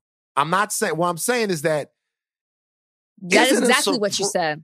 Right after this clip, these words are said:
Speaker 1: is it a surprise?
Speaker 2: Yes, they've been together for three years. He is in a public relationship with her. I'm not gonna fault her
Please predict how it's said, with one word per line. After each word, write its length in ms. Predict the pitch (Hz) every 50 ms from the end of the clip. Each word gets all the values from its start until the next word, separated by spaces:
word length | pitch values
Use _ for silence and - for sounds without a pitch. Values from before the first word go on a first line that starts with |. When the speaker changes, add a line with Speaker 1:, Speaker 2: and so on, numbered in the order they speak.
| _ -
Speaker 1:
is 200 | - 254 302 311 359
it 100 | 349 294
a 100 | 262 226
surprise? 1300 | - - 202 190 175 131 - - - 202 202 196 190 175 147 123 104 95 85 76 - 202 - - - - -
Speaker 2:
Yes, 360 | 294 339 403 392 285 - -
they've 180 | - 247 254 233
been 140 | 302 294 294
together 360 | 277 240 262 240 233 233 208
for 140 | - 208 190
three 300 | - - 214 233 277 311
years. 560 | 311 269 240 214 208 202 208 233 226 - - _ _ _ _ _
He 240 | - - 254 254 233
is 140 | 226 214 240
in 80 | 214
a 120 | 190 180 185
public 500 | - - 240 247 262 285 311 311 302 -
relationship 720 | 294 262 247 220 208 202 - - 196 - - 196 190 -
with 160 | 190 180 -
her. 260 | - 180 175 180 185 - - - -
I'm 140 | - 247 285
not 200 | 302 311 311 302
gonna 180 | - 277 233 190 - - - _
fault 360 | - 254 262 294 311 302 - _ _ _ _ _ _ -
her 400 | 202 185 170 160 160 160 185